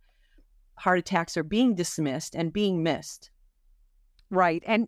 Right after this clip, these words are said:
Speaker 2: even if you, if you don't have any of those, uh, symptoms, and you might not need any sort of treatment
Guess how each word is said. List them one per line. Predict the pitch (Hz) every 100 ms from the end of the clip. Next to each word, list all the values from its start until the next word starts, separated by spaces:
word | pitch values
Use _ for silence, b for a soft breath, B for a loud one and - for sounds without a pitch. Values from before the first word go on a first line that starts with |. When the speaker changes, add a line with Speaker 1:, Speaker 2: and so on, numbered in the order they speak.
| -
Speaker 2:
even | 285 330 320
if | -
you, | 220 196
if | 196 240 202
you | 180 -
don't | 185 170 160
have | 165 135 131
any | 151 151
of | 143 135
those, | 151 139 143 - 165
uh, | 147
symptoms, | - 170 135 160 135 139 - _ _ _ -
and | 160 165 185
you | 180
might | 185 190 170
not | 165 165
need | 156 165 156 151 -
any | 175 160
sort | 143 175 147
of | 135
treatment | - - 180 135 151